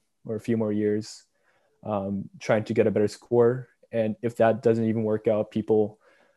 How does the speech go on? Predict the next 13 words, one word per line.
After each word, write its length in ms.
uh, 160
transition 560
into 540
going 340
to 320
a 260
college 420
in 200
Japan 540
or 140
China 400
or 180
different 420